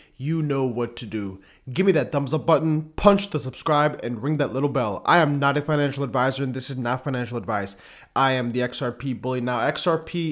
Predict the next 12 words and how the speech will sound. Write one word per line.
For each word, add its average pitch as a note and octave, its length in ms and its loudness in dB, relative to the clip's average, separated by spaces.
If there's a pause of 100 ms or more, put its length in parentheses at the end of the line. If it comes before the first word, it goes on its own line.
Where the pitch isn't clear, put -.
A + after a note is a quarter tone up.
is D3 260 -4
at C#3+ 320 0
a C3 80 -4
dollar C3+ 580 2
and C3+ 160 -4
twenty-one C3+ 680 -4
cents. B2 540 -4 (420)
This E3+ 180 4
is E3 160 -2 (120)
after D#3+ 480 6
we D#3+ 160 0
made D3+ 520 0